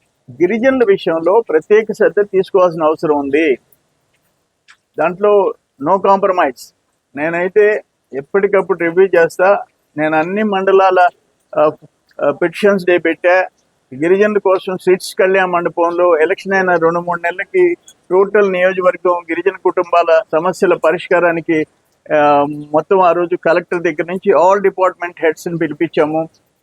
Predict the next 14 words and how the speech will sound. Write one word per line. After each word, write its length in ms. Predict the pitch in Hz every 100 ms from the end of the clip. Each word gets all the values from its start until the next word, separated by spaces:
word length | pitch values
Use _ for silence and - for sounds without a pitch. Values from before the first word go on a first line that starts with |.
| _ -
మ్యాక్సిమం 480 | 180 185 226 247
ప్రయత్నం 440 | 233 190 170 180 165
చేస్తున్నాం. 380 | 131 - 104 101 _ _ _ -
అయినా 260 | 151 196 226
కూడా 300 | 214 208 269 - _ _ _ _ 135
ఈ 160 | 190
రోజుకి 460 | 220 240 220 226 233
ఆ 80 | 196
పేదరికంలో 960 | 180 165 202 233 233 226 214 214 214 - _ _ _ _ -
అట్టుడికి 460 | 165 170 214 220 202
పోయేవాళ్ళు 380 | 202 196 185 175
ఎవరంటే, 460 | 180 175 170 226 311 - - _ - _ _ 147
ఆ, 160 | 135 139 _ _
ఆ, 80 | 143